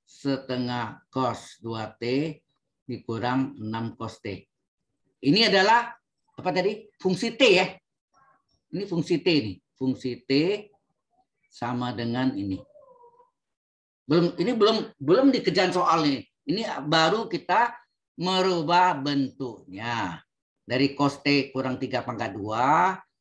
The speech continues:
pakai segitiga Pascal jadi ini. Udah jadi gini, cos kuadrat T itu apa? Nah, cos kuadrat T itu dengan sudut kembar, ya. Sudut kembar ini. Ya, sudut kembar ini.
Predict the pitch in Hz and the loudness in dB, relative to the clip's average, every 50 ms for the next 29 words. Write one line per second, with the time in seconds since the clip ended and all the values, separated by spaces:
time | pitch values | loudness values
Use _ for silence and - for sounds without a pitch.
0 | _ - 120 120 - 139 131 - 127 123 123 - 117 110 - 110 104 - - - | _ -10 -8 -2 -2 -2 -2 -2 -6 -6 -6 -6 -8 -8 -6 -8 -10 -12 -6 -4
1 | 135 139 143 151 151 123 117 104 95 120 113 101 98 104 107 101 92 85 80 - | 0 0 2 0 0 -2 -4 -6 -4 -6 -4 -4 -4 -4 -4 -4 -4 -6 -8 -16
2 | _ _ _ _ _ _ _ _ - 120 120 139 139 131 139 135 113 135 131 139 | _ _ _ _ _ _ _ _ -10 -6 -2 -2 0 2 2 2 2 2 2 4
3 | 156 180 214 240 233 - _ _ _ _ _ _ - 160 160 - 160 160 151 151 | 2 2 0 -2 -6 -10 _ _ _ _ _ _ -2 -2 -2 0 -2 0 0 0
4 | 143 - - 170 175 - 254 247 226 233 247 233 233 220 185 160 120 135 131 127 | -2 -2 -2 -2 0 0 2 0 2 4 4 6 6 6 4 0 -4 -4 -4 -4
5 | 120 110 104 - - 131 - - 135 127 127 - 143 143 - 196 170 165 156 156 | -6 -6 -10 -10 -14 -14 -8 -4 -2 -2 -2 -2 -4 -2 -2 -2 0 2 0 0
6 | 147 - 139 135 135 - 135 131 123 117 135 147 160 185 214 247 233 - _ _ | 0 -2 -4 -4 -4 -4 -4 -4 -2 0 2 4 4 4 2 0 -4 -8 _ _
7 | _ - 123 165 170 - _ _ _ _ _ _ _ _ - - - 110 127 - | _ -14 -12 -12 -12 -14 _ _ _ _ _ _ _ _ -20 -16 -12 -10 -8 -4
8 | 135 131 143 147 190 196 190 180 170 175 - _ _ _ _ _ _ _ _ _ | -2 -2 0 0 -2 -2 -4 -6 -6 -8 -10 _ _ _ _ _ _ _ _ _
9 | _ - - - _ _ _ _ _ _ _ _ _ _ _ _ _ _ - 127 | _ -20 -20 -20 _ _ _ _ _ _ _ _ _ _ _ _ _ _ -12 -12
10 | 139 - - 117 117 - - 135 127 127 127 139 151 139 120 120 107 | -12 -10 -10 -12 -12 -10 -10 -8 -6 -4 -4 -2 -2 -2 -2 -4 -10